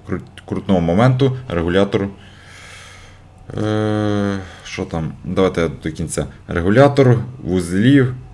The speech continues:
кутів, встановлення колес,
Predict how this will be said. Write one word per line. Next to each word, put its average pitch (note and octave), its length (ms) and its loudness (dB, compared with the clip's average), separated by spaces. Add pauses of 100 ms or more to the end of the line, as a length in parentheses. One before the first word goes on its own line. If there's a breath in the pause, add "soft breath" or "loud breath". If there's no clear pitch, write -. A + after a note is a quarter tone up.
(1300 soft breath)
кутів, B2+ 640 2
встановлення F2+ 680 2
колес, B2 500 4